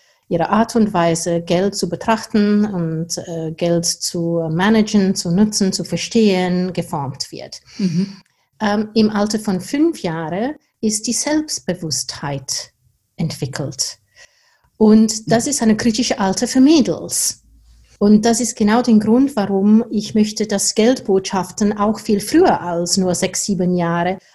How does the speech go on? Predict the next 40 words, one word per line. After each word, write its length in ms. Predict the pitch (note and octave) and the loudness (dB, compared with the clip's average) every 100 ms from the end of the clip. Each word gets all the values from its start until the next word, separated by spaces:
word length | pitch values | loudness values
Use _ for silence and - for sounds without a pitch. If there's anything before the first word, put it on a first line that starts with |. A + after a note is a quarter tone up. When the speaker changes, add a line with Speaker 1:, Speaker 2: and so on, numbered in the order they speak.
| _ | _
Speaker 1:
aufgenommen 640 | A3 G#3+ - F3+ E3+ E3+ E3+ | 0 0 -2 -4 -2 -4 -4
werden, 440 | E3 D3+ E3+ E3+ | -6 -4 -4 -4
weil 180 | F3+ F3+ | -4 -2
wir 80 | F#3+ | 0
müssen 480 | G#3+ G#3+ G#3+ G3+ | 0 0 0 0
die 140 | G3 F#3 | -2 -2
Mädels 360 | F#3+ G#3+ G#3 - | -2 0 -4 -2
schon 220 | G#3+ G#3 | -4 -2
ermutigen, 760 | F#3 F3 A#3 F#4+ - B3 E3 D#3+ | 0 6 6 6 2 0 -2 -4
überhaupt 800 | E3+ F3 - G#3+ G3 - - - | -4 -6 -2 -2 -2 -8 -6 0
über 220 | C4 G#3 | 2 2
das 220 | F3 - | -2 -6
Thema 420 | - F#3+ E3+ E3+ - _ | -4 -2 -2 -4 -8 _
sprechen 460 | - G3+ G3 G#3+ F#3 | -6 -2 -2 -2 -4
zu 160 | F#3 | -4
wollen 240 | F3+ E3+ A3+ | -2 2 2
in 40 | |
Speaker 2:
Hm. 60 | F3 | 2
Speaker 1:
einem 200 | F3 F3+ | -2 -4
sehr 240 | - F3+ | -2 -2
früheren 480 | F3+ F3 E3 D#3 D3+ | -4 -4 -4 -4 -8
Alter. 420 | D3+ C3+ C3 - - _ _ - | -10 -12 -12 -14 -16 _ _ -10
Speaker 2:
Verstehe. 440 | A#3 G#3 G3 D#3 C#3 - | -2 0 2 0 -4 0
Speaker 1:
Und, 460 | B3 B3+ B3+ - - | 4 4 2 -2 -8
ähm, 420 | B3 A#3+ A#3+ A#3+ - | -6 -2 -2 -4 -6
warum 800 | G#3+ G#3+ G#3 G#3+ B3 D4+ E4 D4 | -6 0 2 4 4 2 0 0
bin 340 | A#3+ A#3 A3 | 0 2 2
ich 600 | A3 A3 A3 - - - - | 2 0 -2 -6 -12 -12 -8
dafür, 680 | F#3 F#3 G3+ - G3+ G3+ G#3+ | -2 -2 -2 -2 0 0 0
dass 200 | G#3+ - | -2 0
man 220 | F#3+ F#3 | 0 0
so 260 | - C4 | 0 -2
früh 420 | B3+ - G#3+ A3 A3 | -2 0 2 4 6
wie 120 | A3 | 6
möglich 600 | F#3+ F#3 F3+ F#3+ F3 - | 8 6 4 2 0 -4
startet? 760 | - C#3+ D3 - F3 - - - | -4 -4 -4 -6 -10 -6 -8 -4
Geht 380 | F#3+ F#3+ F#3 F#3 | 0 0 0 0
einfach 400 | F3 E3 F3+ - | 0 0 -2 0
um 220 | F#3 E3+ | 0 0
Folgendes. 1000 | - C3+ D#3+ C#3+ C#3+ C3+ B2+ - - | -2 -4 -4 -4 -6 -6 -4 -4 -4